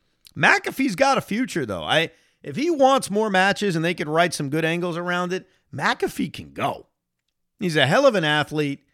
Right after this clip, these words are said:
He's got a great presence in the ring. Pat McAfee can wrestle. I know he did N X T a couple years ago. Now he's done WrestleMania. And if they've got more angles written, maybe it's another match with Austin Theory, Pat McAfee can keep wrestling,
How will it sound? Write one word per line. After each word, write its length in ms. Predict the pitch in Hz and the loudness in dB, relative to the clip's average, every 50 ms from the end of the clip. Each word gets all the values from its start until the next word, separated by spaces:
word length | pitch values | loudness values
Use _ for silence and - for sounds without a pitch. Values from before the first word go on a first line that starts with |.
| _ _ _ _ _ _ _ | _ _ _ _ _ _ _
He's 280 | _ - 156 151 113 | _ -6 -6 -6 -2
got 240 | - 175 165 151 139 | 0 2 4 4 4
a 60 | 123 | 0
great 360 | 101 101 131 185 226 240 - _ | -2 -2 0 0 0 0 -2 _
presence 480 | - 180 185 185 143 156 160 143 - | 0 2 2 2 2 0 -4 -4 -4
in 100 | 170 156 | -6 -6
the 100 | 139 123 | -6 -6
ring. 440 | 113 120 139 143 139 139 139 131 123 _ _ _ _ _ _ _ _ _ _ - | -4 -4 -2 -2 -2 -4 -6 -10 -12 _ _ _ _ _ _ _ _ _ _ -2
Pat 220 | 196 214 160 156 | 0 0 0 0
McAfee 600 | 277 285 302 311 302 - 202 - - 196 190 170 | 0 0 0 0 -2 -4 -6 -8 -6 -8 -8 -6
can 160 | - - 131 | -6 -6 -8
wrestle. 460 | 110 98 120 170 185 - - - - _ - 127 | -6 -2 0 0 0 0 -2 -10 -14 _ -8 -6
I 100 | 151 185 | -4 -2
know 140 | 214 226 | -2 -2
he 80 | 220 202 | -4 -4
did 220 | 165 165 190 185 | -4 -4 -2 -2
N 100 | 185 180 | -2 -2
X 240 | 180 170 160 - - | -2 -2 -4 -4 -6
T 140 | - 165 165 | -4 -4 -4
a 40 | 151 | -2
couple 300 | - 165 151 151 139 135 | -2 -4 -4 -2 -4 -6
years 300 | 131 139 156 156 123 139 | -4 -2 -4 -4 -4 -6
ago. 260 | 139 156 151 151 147 | -4 -2 -2 -2 -2
Now 300 | 143 131 127 139 156 170 | -2 0 2 2 2 2
he's 120 | 160 135 | 0 0
done 180 | 110 151 151 151 | 0 -2 -2 -2
WrestleMania. 840 | 147 147 147 - - 135 131 131 139 147 147 147 147 143 143 139 - _ _ _ _ _ _ _ _ _ | -2 -2 -4 -4 -6 -8 -6 -6 -6 -6 -6 -6 -6 -8 -8 -10 -12 _ _ _ _ _ _ _ _ _
And 260 | - 139 143 151 151 156 | -6 -2 0 0 0 0
if 120 | 151 - | -2 0
they've 200 | 233 240 247 202 | 0 0 0 2
got 220 | 208 220 220 214 | 2 2 2 2
more 260 | 202 202 214 208 208 202 | 0 0 -2 0 0 0
angles 400 | 214 254 269 214 196 170 131 117 | -2 -2 -2 -2 -2 -2 -2 -2
written, 260 | 143 139 143 156 160 | -2 -2 -2 -2 0
maybe 220 | 156 156 147 147 | 0 0 0 0
it's 140 | 147 143 - | -2 -2 -2
another 220 | 156 143 139 139 | -2 -2 0 0
match 260 | 139 139 143 139 127 - | -2 0 -2 -2 -2 -4
with 100 | 120 127 | -6 -4
Austin 360 | 131 135 127 - - 113 101 | -4 -4 -4 -6 -10 -14 -16
Theory, 420 | - - 190 196 180 139 120 - _ _ _ _ _ _ - | -12 -8 -4 -4 -4 -4 -6 -10 _ _ _ _ _ _ -6
Pat 180 | - - 311 | -4 -4 -2
McAfee 460 | 320 320 311 302 240 175 151 196 175 | 0 0 0 0 -2 -4 -4 -4 -4
can 100 | 156 147 | -4 -8
keep 240 | 120 - 196 185 - | -8 -6 -6 -6 -2
wrestling, 460 | 127 156 180 180 - - 113 85 73 | 2 2 2 2 2 -2 -8 -10 -12